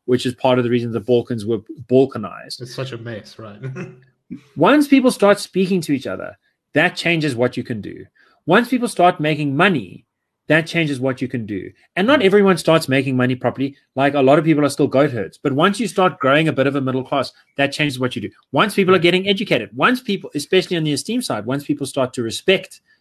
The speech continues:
Speaker 1: people that have, uh, worked their way up,
Speaker 2: Education, yeah.
Speaker 1: men and women and so on.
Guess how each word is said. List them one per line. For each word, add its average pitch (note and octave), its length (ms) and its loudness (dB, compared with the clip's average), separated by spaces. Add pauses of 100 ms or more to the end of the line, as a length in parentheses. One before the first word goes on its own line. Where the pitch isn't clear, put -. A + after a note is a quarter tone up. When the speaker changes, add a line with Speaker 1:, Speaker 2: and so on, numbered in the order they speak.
(120)
Speaker 1:
people D3 320 4
that A#2+ 160 4
have, A2 320 -2 (180)
uh, C#3 100 -4
worked C#3 380 4
their A#2+ 140 2
way B2 180 2
up, B3 200 -2
Speaker 2:
Education, - 420 -14
yeah. A#2 100 -12
Speaker 1:
men F3 180 2
and E3 100 0
women G#3 260 2
and C3 100 -4
so G#2 140 -10
on. G2+ 80 -14